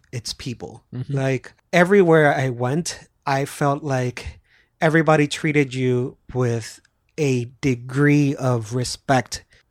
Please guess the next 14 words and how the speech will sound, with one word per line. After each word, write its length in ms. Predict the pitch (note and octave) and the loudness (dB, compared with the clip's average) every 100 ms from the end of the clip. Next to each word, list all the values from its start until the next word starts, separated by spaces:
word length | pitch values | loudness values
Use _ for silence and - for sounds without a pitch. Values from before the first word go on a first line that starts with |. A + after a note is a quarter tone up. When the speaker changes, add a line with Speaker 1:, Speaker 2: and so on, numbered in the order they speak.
| - | -2
Speaker 1:
that 260 | C#3+ B2+ - | 0 0 0
I've 220 | D3+ C3+ | -2 -2
never 260 | B2+ C3+ C3 | 0 0 0
seen 240 | - C3 | -2 -4
in 120 | A#2 A2 | -4 -6
my 140 | G#2 | -8
life. 400 | G#2 G#2 - - _ _ _ | -10 -14 -16 -20 _ _ _
Consider 440 | - D#3 F#3+ F3 | -2 2 4 4
this. 300 | C#3 A#2+ A#2 - | 4 0 -8 0
Speaker 2:
Aw. 400 | B2+ A#2+ E3 - _ _ _ _ D#3+ _ | 2 4 4 2 _ _ _ _ -20 _
Speaker 1:
Consider, 400 | E3+ D3+ F#3 F#3 | 2 4 4 6
yeah. 380 | E3 F3 C3+ - - - | 6 6 4 0 -2 0
Speaker 2:
<laughs> 220 | A3 - | -2 0
Speaker 1:
I, 200 | F#3 F3+ | 0 0